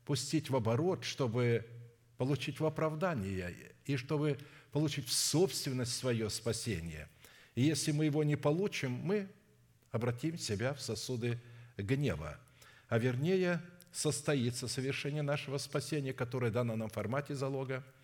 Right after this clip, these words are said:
обуславливающего залог нашего оправдания в дарованном нам спасении, которое в имеющихся трёх требованиях необходимо пустить в оборот в смерти Господа Иисуса, чтобы обрести его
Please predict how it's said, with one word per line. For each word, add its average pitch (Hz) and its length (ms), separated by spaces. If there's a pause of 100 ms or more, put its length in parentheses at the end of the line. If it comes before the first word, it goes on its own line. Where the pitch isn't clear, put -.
(440)
обуславливающего 123 1160
залог 127 420
нашего 107 340
оправдания 120 540
в 101 60
дарованном 107 560
нам 113 160
спасении, 101 840 (640)
которое 160 340
в 131 100
имеющихся 139 540
трёх 123 260
требованиях 113 800 (480)
необходимо 135 500
пустить 120 420
в 117 40
оборот 117 500
в - 80
смерти 127 380
Господа 110 460
Иисуса, 117 420
чтобы 104 280
обрести 104 440
его 117 340